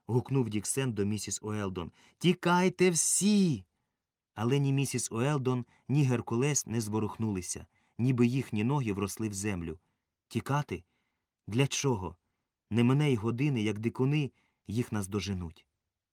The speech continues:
Дік Сен це зрозумів. І раптом йому сяйнула думка. Він урятує друзів. Не вагаючись ні миті, юнак наставив рушницю на весло в руці дикуна, який вів пірогу.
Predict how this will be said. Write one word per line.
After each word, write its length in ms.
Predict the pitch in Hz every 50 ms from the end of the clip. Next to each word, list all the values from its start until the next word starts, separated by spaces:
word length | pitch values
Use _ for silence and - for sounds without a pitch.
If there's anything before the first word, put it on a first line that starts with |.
| _ _ _ _ _ _ -
Дік 220 | 104 127 123 -
Сен 260 | - - 143 143 135 113
це 180 | - 120 113
зрозумів. 580 | 104 101 104 104 95 95 104 101 101 95 82 82 _ _ _ _ _ _ _ _ _ _ -
І 80 | 113 117
раптом 440 | 131 160 160 - - 104 87 82 - _ _ _ -
йому 260 | - 123 135 156 160
сяйнула 420 | - - 135 131 127 135 127 123 123
думка. 440 | 120 123 120 101 90 - - - - _ _ _ _ -
Він 280 | 98 117 147 156 143 - -
урятує 520 | 131 131 135 135 - - 143 120 104 98
друзів. 440 | 95 113 113 107 92 90 82 80 - _ _ _ _ _ _ _ _ _ _ _ _ -
Не 120 | 95 98 110
вагаючись 600 | 117 139 139 156 156 143 131 - 120 - - -
ні 100 | 110 117
миті, 380 | 139 160 151 - - 90 87 _ _ _ _ _ -
юнак 440 | 87 92 113 127 139 156 151 - 113
наставив 480 | 113 117 - - 143 135 120 113 98
рушницю 640 | 101 104 - - - 151 156 131 - - 107 95 - _ _ _ _ -
на 160 | 95 117 127
весло 480 | 120 131 131 - - - 170 165 123 90
в 60 | 82
руці 300 | 98 104 101 - - 117
дикуна, 520 | 104 104 95 - 113 110 107 101 87 82 - _ _ _ -
який 420 | 98 120 117 - 143 147 131 107
вів 240 | 98 120 123 107 92
пірогу. 540 | - 117 120 123 123 107 90 78 80 78